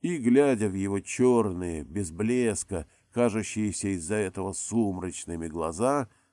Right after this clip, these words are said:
отчеканила: «Знай своё место, мужик. Я тебе не ненаглядная. Я здешняя помещица, Софья Николаевна Грешнева». «О, на куда!»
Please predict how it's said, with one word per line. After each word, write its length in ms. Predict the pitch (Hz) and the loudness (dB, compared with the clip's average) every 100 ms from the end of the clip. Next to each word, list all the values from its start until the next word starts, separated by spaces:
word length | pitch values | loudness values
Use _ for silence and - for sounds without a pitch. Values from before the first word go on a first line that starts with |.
| _ | _
отчеканила: 1000 | 107 - - 107 101 90 78 73 64 60 _ _ _ _ _ _ _ _ | -6 -6 -6 -6 -4 -4 -4 -4 -6 -8 _ _ _ _ _ _ _ _
«Знай 320 | - 143 151 | 2 6 6
своё 340 | - 135 139 143 | 6 4 4 6
место, 340 | 147 - 104 | 4 2 -2
мужик. 460 | 92 85 87 - _ _ _ _ _ _ - | -4 -4 -4 -8 _ _ _ _ _ _ -6
Я 260 | 95 143 | 0 0
тебе 320 | - 127 123 | 0 2 2
не 140 | 117 123 | 4 4
ненаглядная. 1080 | 127 123 123 123 120 90 80 78 71 64 _ _ _ _ | 4 2 2 4 4 2 -2 -6 -6 -8 _ _ _ _
Я 280 | 104 139 143 | 2 4 4
здешняя 580 | 104 101 147 - 131 135 | 2 2 2 2 0 0
помещица, 880 | 131 139 123 87 - 87 - 82 - _ - | 0 2 0 0 -6 -8 -6 -8 -10 _ -10
Софья 500 | - 147 139 - 127 | 0 4 4 4 0
Николаевна 640 | 123 131 131 127 120 123 | 0 2 4 4 4 2
Грешнева». 800 | 113 127 101 - 87 82 73 67 _ _ _ _ _ _ _ _ _ _ _ - | 4 4 4 0 -6 -6 -4 -8 _ _ _ _ _ _ _ _ _ _ _ 0
«О, 360 | 117 175 151 107 | 10 12 12 8
на 140 | 76 | 2
куда!» 640 | - 73 71 69 57 53 | -6 -6 -4 -4 -4 -8